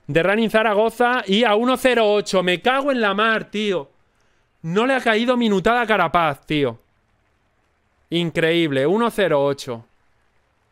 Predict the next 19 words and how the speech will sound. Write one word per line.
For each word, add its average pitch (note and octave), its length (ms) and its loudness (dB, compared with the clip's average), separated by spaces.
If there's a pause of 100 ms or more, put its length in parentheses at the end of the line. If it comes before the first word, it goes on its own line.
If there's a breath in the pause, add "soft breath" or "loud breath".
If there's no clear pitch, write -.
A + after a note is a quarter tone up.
(640)
Uf, - 600 -8
han D#3+ 160 -4
picado, G3 420 -2 (140)
no D3+ 160 -2
han E3 40 -2
picado C#3 240 -2
tiempo. C#3 380 -6 (800)
No C3+ 80 -4
han C#3 60 -6
picado D3 200 0
tiempo. C3 360 -4
No C#3+ 100 -2
puedo F#3 220 0
ver D#3+ 160 -2
la C#3+ 100 0
repetición C3 560 -6
de A#2+ 60 -6
esto, A2+ 240 -12
¿no? A2+ 120 -14